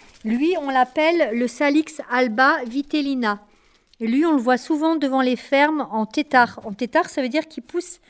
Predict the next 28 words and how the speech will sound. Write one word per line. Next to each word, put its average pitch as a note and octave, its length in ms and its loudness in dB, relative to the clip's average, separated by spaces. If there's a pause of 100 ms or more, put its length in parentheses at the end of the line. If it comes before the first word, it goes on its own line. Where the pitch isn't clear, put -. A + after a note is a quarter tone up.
(260)
à A#3 100 -6
partir C4 380 -2
d'un C#4 140 -2
tronc. C4 280 -12 (720)
Alors B3+ 260 2
que C#4 100 0
nous, C#4 240 4
os-, C4 380 2
osiericulteurs, C4+ 1080 0
on, C4 160 -2 (200)
on A3+ 480 -2 (160)
cultive D4+ 480 0
l'osier B3 460 0
à A#3 160 2
partir C#4+ 360 -2
du C4 120 -12
sol. A3 480 0 (720)
Parce A3+ 200 -4
que C4 100 -2
le B3+ 180 2
but, A#3+ 500 -4
ils A#3 100 -8
sont A#3 180 -4
très E4+ 220 0
serrés D4+ 300 2
sur C4+ 200 -4
le A#3+ 120 2
rang. A3+ 320 0